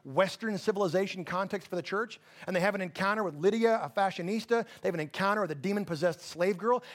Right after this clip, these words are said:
and then they meet a Roman soldier, the Roman prisoner, the, the jailer of the prison. And they don't try to explain things to him. They show him. That's how you show an indifferent man. You don't try to explain it to them.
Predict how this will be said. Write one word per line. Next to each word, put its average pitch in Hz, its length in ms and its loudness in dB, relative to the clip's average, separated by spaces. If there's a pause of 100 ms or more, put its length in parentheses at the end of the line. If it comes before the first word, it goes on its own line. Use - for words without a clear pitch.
(120)
and 151 220 -4
then 202 220 2
they 311 120 2
meet 247 240 0
a 247 60 2
Roman 202 480 0
soldier, 160 600 -2 (180)
the 151 80 -8
Roman 214 460 2 (320)
prisoner, 196 380 -2
the, 156 260 4
the 160 80 -4
jailer 180 420 2
of 156 80 -2
the 156 60 -10
prison. 175 420 -2 (400)
And 165 100 -2
they 202 40 2
don't 277 120 4
try 269 100 2
to 277 60 -4
explain 247 720 0
things 175 240 -4
to 180 80 -4
him. 196 140 0 (180)
They 151 220 -2
show 214 400 0
him. 127 360 -6 (640)
That's 196 200 2
how 202 120 2
you 202 160 0
show 214 300 2
an 180 140 -2
indifferent 185 640 0
man. 147 440 0 (220)
You 151 100 -8
don't 208 240 0 (120)
try 214 140 0
to 160 60 -8
explain 226 420 -2
it 208 120 -6
to 180 100 0
them. 180 160 -2